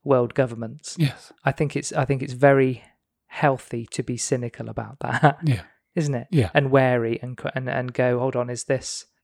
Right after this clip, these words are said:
Speaker 1: Then I just have that flashback of that pod. We're just like, "But, but what we, what we were gonna do about it?" <laughs>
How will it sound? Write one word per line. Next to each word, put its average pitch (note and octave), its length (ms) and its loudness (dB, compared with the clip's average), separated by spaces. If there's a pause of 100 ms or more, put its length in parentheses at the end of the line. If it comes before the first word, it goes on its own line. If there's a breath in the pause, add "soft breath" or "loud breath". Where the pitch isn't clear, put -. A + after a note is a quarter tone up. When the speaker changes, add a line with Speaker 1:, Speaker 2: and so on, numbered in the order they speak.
Speaker 1:
Then A#2+ 120 -6
I A#2+ 80 -4
just B2 120 -8
have A#2 100 -6
that A#2+ 120 -10
flashback A#2+ 360 -8
of - 60 -20
that C3 140 -12
pod. C3 180 -2
We're A#2+ 100 -10
just A#2+ 220 -12
like, A#2+ 200 -8 (180)
"But, C3+ 140 -2 (460)
but D#3 140 -6
what D3+ 160 -4
we, D3+ 140 -4 (180)
what D#3 140 0
we D#3+ 80 0
were D#3 60 0
gonna D3 140 -2
do D#3+ 180 2
about D#3+ 420 2
it?" - 180 -2
<laughs> - 60 -18